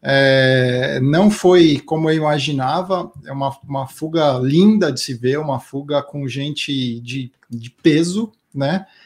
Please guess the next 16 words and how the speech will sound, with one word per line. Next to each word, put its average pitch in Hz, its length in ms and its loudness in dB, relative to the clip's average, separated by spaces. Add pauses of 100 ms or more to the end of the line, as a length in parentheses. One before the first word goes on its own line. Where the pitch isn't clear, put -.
(280)
É, 131 480 2
eu 147 100 2
contei 170 360 4
ali 151 420 2
mais 151 280 0
de 147 120 -4
trinta 147 640 0
nos 131 280 -4
momentos 135 420 -4
em 135 120 -6
que 139 80 -8
a 127 60 -6
fuga 131 320 -6
tava 131 380 -2
toda 139 420 -2
unida. 156 600 -2